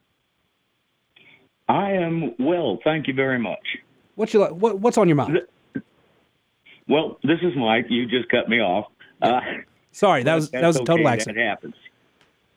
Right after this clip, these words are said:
Speaker 1: Uh, just a couple of things. One, have you heard about the Alamo in the Ukraine?
Speaker 2: Uh, no, not specifically, no.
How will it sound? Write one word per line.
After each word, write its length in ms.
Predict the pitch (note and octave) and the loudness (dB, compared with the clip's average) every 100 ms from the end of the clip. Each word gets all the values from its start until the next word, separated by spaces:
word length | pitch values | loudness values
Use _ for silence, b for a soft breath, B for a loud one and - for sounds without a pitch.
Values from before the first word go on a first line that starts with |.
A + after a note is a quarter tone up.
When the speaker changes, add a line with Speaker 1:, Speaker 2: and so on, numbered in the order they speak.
| _ _ - | _ _ -6
Speaker 1:
Uh, 240 | F2+ A#2 - _ _ b b b _ _ _ _ _ _ _ _ _ _ - | -4 -4 -6 _ _ b b b _ _ _ _ _ _ _ _ _ _ -6
just 180 | F#3+ | -6
a 120 | - - | -4 -2
couple 260 | E3 A#2 | -2 -2
of 80 | A2 | -4
things. 320 | B2+ B2+ C3 F#2+ | -4 -4 -6 -4
One, 460 | B2+ E3+ B2 C3 - b b b | -2 -2 -4 -6 -12 b b b
have 200 | B2 A#2+ | -2 0
you 140 | B2+ | 0
heard 180 | D#3+ D#3 | 0 -2
about 320 | D3 D3 C#3+ | 0 -2 -2
the 200 | C3+ A#2+ - | -4 -2 -2
Alamo 520 | D#3 D3 A2+ G#2+ G#2+ | -2 0 -2 0 -2
in 80 | G2+ | -2
the 80 | |
Ukraine? 540 | G#2+ G#2+ - G2 E2 - _ _ _ _ _ _ _ _ _ _ _ _ _ _ _ - | -2 -4 -4 -6 -6 -10 _ _ _ _ _ _ _ _ _ _ _ _ _ _ _ 0
Speaker 2:
Uh, 380 | D3 C#3+ C#3 B2+ C3+ _ _ - | 2 4 2 0 -8 _ _ -2
no, 380 | D3+ F3 D3+ A2 | 2 6 4 4
not 200 | C#3 D3 | 0 0
specifically, 520 | D#3+ - D3 A#2 C#3+ | 0 2 0 0 -2
no. 260 | B2+ G#2 | -2 -2